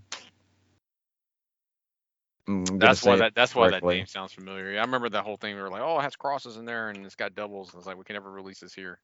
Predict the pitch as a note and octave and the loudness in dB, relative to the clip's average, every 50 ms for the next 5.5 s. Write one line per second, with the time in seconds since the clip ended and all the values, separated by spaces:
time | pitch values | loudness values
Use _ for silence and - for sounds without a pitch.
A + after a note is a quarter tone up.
0 | _ _ _ _ _ _ - C3 C#3 C#3+ C#3+ C#3 D3+ E3+ F3 D#3+ A#2+ G2+ A2 B2 | _ _ _ _ _ _ -10 -6 -4 -4 0 6 10 10 10 10 10 8 6 6
1 | D3+ E3+ D#3+ A#2 A#2+ C3 C3+ C3+ C#3 B2+ A#2 G2+ - A2 A#2+ D3 E3+ D3+ C3 A#2+ | 8 8 8 8 6 4 4 6 8 8 6 6 8 6 8 8 10 10 10 10
2 | A#2+ A#2+ F#2 G#2 A2+ G#2+ G2+ G#2+ G#2+ G#2 G#2 G#2 G#2 G#2 G2 G2 - _ _ _ | 10 8 8 8 4 4 8 10 12 12 12 12 12 12 12 10 4 _ _ _
3 | _ _ _ _ _ _ _ _ _ _ _ _ _ _ _ _ _ - - - | _ _ _ _ _ _ _ _ _ _ _ _ _ _ _ _ _ -18 -18 -18
4 | - - - - - - - - - - G2+ A#2 C3 C3+ C3+ B2+ A2+ A#2 D3+ F3 | -18 -20 -20 -20 -20 -20 -20 -20 -8 0 4 6 8 10 10 10 12 12 12 10
5 | - - - F#2 F#2 F#2 A2 A#2+ C3 | 10 6 0 0 2 4 4 4 2